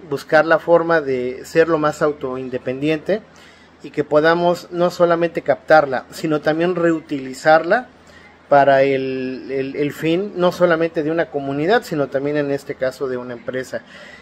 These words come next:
Esto va de la mano, obviamente, también con un tema donde podamos, además de captar el agua pluvial y poderla reutilizar,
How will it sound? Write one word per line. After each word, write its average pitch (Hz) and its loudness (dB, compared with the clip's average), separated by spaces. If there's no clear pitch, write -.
Esto 185 4
va 175 10
de 175 8
la 151 6
mano, 160 0
obviamente, 151 -2
también 143 -2
con 147 -4
un 151 -4
tema 147 0
donde 127 -4
podamos, 147 2
además 151 0
de 160 -2
captar 147 2
el 139 0
agua 143 0
pluvial 147 -2
y 151 -6
poderla 143 2
reutilizar, 170 0